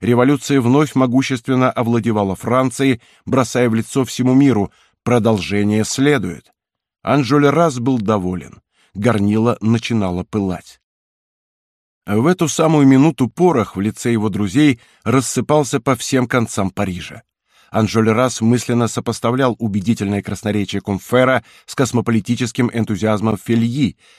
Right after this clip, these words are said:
с пылкостью Курфейрака, с грустью Жана Прувера, со смехом Багареля, с научностью Жоли и с сарказмами Боссюэ. Из этой смеси получится такой состав, который зажжет все, к чему бы он ни прикоснулся.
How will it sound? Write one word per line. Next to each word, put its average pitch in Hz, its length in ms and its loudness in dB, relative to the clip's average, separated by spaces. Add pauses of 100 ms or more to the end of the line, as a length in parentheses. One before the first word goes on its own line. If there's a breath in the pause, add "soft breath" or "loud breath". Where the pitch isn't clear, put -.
с - 120 -16
пылкостью 147 460 0
Курфейрака, 113 840 -2 (220 soft breath)
с 95 100 -10
грустью 131 360 0
Жана 101 360 0
Прувера, 117 600 0 (300 soft breath)
со 135 120 -2
смехом 135 400 0
Багареля, 104 640 0 (220)
с - 140 -12
научностью 135 680 0
Жоли 110 380 0
и 131 160 -2
с - 80 -6
сарказмами 107 680 -2
Боссюэ. 90 680 -6 (520 soft breath)
Из 110 180 0
этой 151 200 0
смеси 160 420 0
получится 123 560 -2
такой 175 340 -2
состав, - 560 -4
который 123 300 -2
зажжет 107 460 -2
все, - 380 -2
к - 60 -20
чему 120 320 0
бы 113 120 0
он 104 180 0
ни 104 80 0
прикоснулся. - 840 -10